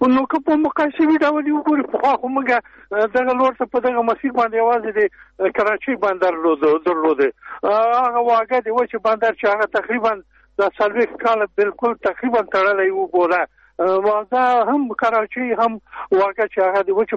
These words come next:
بندر و هندوستان سره او دا کراچۍ چې نورې دنیا سره موږ تجارت کوو، دا خو به زیاتره وخت موږ سیاسي فشارونو سره به مخامخ شولو. دا به زموږ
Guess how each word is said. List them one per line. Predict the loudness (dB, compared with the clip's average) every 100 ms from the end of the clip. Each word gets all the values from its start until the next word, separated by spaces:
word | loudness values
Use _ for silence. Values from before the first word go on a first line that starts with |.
| -4
بندر | -2 -2
و | -2
هندوستان | -4 -6 -4 -2 0
سره | 0
او | 2
دا | 0 0
کراچۍ | 0 -2 -2 -8 -10 -16 -6
چې | 0 2
نورې | 2 -2
دنیا | 0 0 0
سره | -6
موږ | -6 -4
تجارت | 0 0 0 -2
کوو، | -2 -2 -6 -18 -4 -4 0
دا | 0 -2 0
خو | 2 2 2
به | 2 4 4 2 -2 -4
زیاتره | -2 0 0 0
وخت | 0 -2
موږ | 0 0 -2 _ _ -6 0
سیاسي | 0 0 -4 -4
فشارونو | 0 -2 -2 -6 -2
سره | 0 0
به | 0 -2
مخامخ | -2 -2 -4 -6
شولو. | -4 -2 -4 -6 -8 -2 0 0 0
دا | 2 2 2
به | 0 0
زموږ | -2